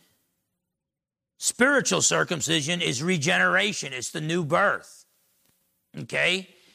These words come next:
And so if you have been born again by trusting in Jesus for salvation, you are a son or a daughter of Abraham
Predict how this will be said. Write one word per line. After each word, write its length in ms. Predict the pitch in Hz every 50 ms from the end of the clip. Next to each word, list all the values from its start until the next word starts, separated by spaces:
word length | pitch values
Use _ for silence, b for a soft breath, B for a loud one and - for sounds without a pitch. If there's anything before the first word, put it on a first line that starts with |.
| b b b
And 120 | 165 160
so 260 | - - 208 196 190
if 140 | 175 175 135
you 360 | 143 185 214 240 269 277 262
have 240 | 202 190 208 190 160
been 160 | 190 185 175
born 280 | 143 165 190 208 214 202
again 380 | 185 156 139 185 202 214 202 180
by 160 | 160 147 139
trusting 440 | - - 190 185 180 - 180 165 156
in 100 | 143 120
Jesus 320 | 135 160 170 165 151 -
for 180 | - - 165 -
salvation, 920 | - - 165 147 147 139 120 156 180 233 220 - - 139 123 123 131 - b b b b b b b
you 240 | 151 170 202 226 220
are 200 | 202 185 160 151
a 60 | 143
son 400 | - - - 202 196 214 220 220
or 220 | 202 170 165 160
a 80 | 151 143
daughter 480 | 117 156 160 180 190 190 196 190 180
of 160 | 160 147 139 151
Abraham 840 | 151 165 190 196 165 170 160 139 131 135 131 127 123 123 123 117